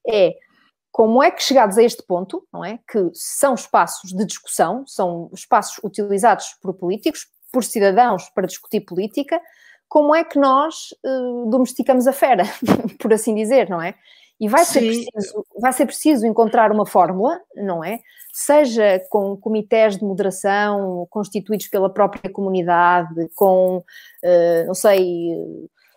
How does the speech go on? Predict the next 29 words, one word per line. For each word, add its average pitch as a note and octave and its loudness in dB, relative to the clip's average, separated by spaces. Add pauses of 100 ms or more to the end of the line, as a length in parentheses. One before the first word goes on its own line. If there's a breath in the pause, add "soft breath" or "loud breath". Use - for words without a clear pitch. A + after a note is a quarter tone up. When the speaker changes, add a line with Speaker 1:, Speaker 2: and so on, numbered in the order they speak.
(120)
Speaker 1:
eh, F3+ -6
reenvios, A#3 4
eh, B3 8
reenvios, B3+ 2
eh, A3 -2
simplex A#3+ 0
para G#3+ -2
os G#3 -6
tribunais A3 0
para G3 -12
fazerem G3+ -2
uma G3 -2
apreciação, A3+ -6
não F#4+ 2
sei, D4+ 0
não G#3+ -8
sei D#4+ -2
qual D4 0
vai C4 0
ser C#4+ -4
a C4+ 0
solução B3 -6
Speaker 2:
Porque F#3+ -2
Speaker 1:
que - -6
vai A#3+ 2
ser F3 0
Speaker 2:
repara, D3 0
Speaker 1:
encontrada. F#3 -2
Speaker 2:
é, E3 -6